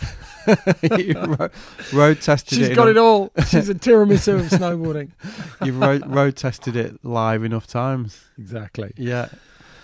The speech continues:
Speaker 1: So how was this year?
Speaker 2: Um, really good fun. Really good fun. I still, I'm a core snowboarder through and through, but I've looked, I've seen behind the veil of the Olympics,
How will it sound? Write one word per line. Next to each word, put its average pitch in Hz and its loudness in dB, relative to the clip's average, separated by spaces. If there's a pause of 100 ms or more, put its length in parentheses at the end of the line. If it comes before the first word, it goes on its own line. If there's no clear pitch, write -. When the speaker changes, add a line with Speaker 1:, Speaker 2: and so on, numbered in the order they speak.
(160)
Speaker 1:
So 143 -2
how 156 4
was 143 0
this 151 -6
year? 110 -4 (580)
Speaker 2:
Um, 185 -4 (540)
really 160 0
good 135 -4
fun. 107 -12 (440)
Really 135 -2
good 113 -8
fun. 123 -8
I 165 -2
still, 165 -4 (1200)
I'm 185 -8
a 117 -10 (460)
core 147 -6
snowboarder 131 -6
through 135 -8
and 123 -8
through, 131 -8
but 127 -8
I've 127 -6 (640)
looked, 160 -4
I've 147 -4
seen 165 -2
behind 135 -4
the 123 -8
veil 113 -8 (180)
of 104 -18
the 127 -6
Olympics, 110 -14